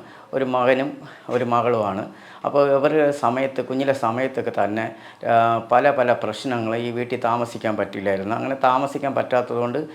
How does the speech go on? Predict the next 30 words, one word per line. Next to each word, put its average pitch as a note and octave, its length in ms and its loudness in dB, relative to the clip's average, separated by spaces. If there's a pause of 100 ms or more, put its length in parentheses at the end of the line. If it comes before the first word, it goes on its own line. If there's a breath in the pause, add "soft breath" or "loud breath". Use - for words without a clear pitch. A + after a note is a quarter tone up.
(260 loud breath)
വീട്ടിൻ്റെ D3 340 2
പുറത്തുള്ള B2+ 580 0
ഒരു A2 220 -2
ചെറിയൊരു A#2 520 -2
ഷെഡിലാണ് A2 720 -4 (320 loud breath)
ഞാൻ A#2+ 300 0
കിടന്നുറങ്ങിയിരുന്നത്. G#2 1120 -2 (280 loud breath)
അതുകൊണ്ട് C3+ 340 2
ഈ C3+ 160 0
വീട്, C#3 400 0 (240)
ഭവനം, C3+ 380 4 (380 loud breath)
ആ, C3 60 2
എങ്ങനെയെങ്കിലും C#3 760 4
ഇവിടെ C3 200 2
നിന്ന് C3 140 0
കൊടുത്തിട്ട് B2+ 520 -2
പോവാൻ A#2+ 540 4
വേണ്ടി A#2 400 -2 (280 loud breath)
ഞാൻ A#2+ 360 2
നോക്കുമായിരുന്നു. A2 720 0 (300 loud breath)
അങ്ങനെ B2 220 0
ഈ B2+ 140 0
സ-, B2+ 140 -6
ആ, A#2+ 300 4
പിന്നെ A#2+ 260 -4
ഈ A#2+ 240 -2
ഭവനത്തിൽ A#2+ 560 0 (400 loud breath)
പെയിൻ്റൊക്കെ B2 380 4
അടിച്ച് A#2 300 0
നമ്മൾ, B2 380 0